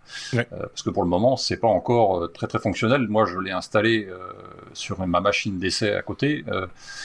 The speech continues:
Speaker 2: c'est pas génial <laughs> pour l'instant.
Speaker 1: Mhm.
Speaker 2: Il y a encore des bugs. Mais voilà. Et après, il y a, à titre professionnel aussi, vous avez des gens, des choses comme autocad, par exemple.
Speaker 1: Oui.
Speaker 2: Pour les gens qui dessinent, euh, autocad n'est pas prêt du tout.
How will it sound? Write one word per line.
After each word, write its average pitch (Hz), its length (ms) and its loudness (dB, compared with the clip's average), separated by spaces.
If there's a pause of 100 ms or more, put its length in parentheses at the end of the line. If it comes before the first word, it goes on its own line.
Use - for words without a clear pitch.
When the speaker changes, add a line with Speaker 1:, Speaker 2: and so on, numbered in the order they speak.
(680)
Speaker 2:
c'est 139 80 -2
pas 120 120 6
génial 110 320 4 (160)
<laughs> 76 160 0
pour - 100 -2
l'instant. 123 540 4
Speaker 1:
Mhm. - 160 4
Speaker 2:
Il 113 40 -2
y - 20 8
a 104 60 8
encore 104 200 8
des 107 100 6
bugs. 90 240 0 (380)
Mais 101 260 4
voilà. 139 280 10 (360)
Et 104 120 6
après, 156 360 8
il 123 60 2
y 107 40 4
a, 95 240 2 (340)
à 107 40 -4
titre - 320 0
professionnel 120 640 4
aussi, 156 340 -2
vous 113 120 0
avez 101 120 0
des 101 140 -2
gens, 110 180 4
des 110 120 -2
choses 147 240 0
comme 107 280 0
autocad, 127 520 6
par 90 140 4
exemple. 113 300 0 (400)
Speaker 1:
Oui. 123 80 2 (260)
Speaker 2:
Pour 104 160 -6
les 85 120 0
gens 107 160 2
qui 87 160 -8
dessinent, 151 520 0 (120)
euh, 98 440 0
autocad 110 400 4
n'est 104 80 2
pas 131 160 8
prêt 110 300 2 (160)
du 123 120 0
tout. 143 200 -2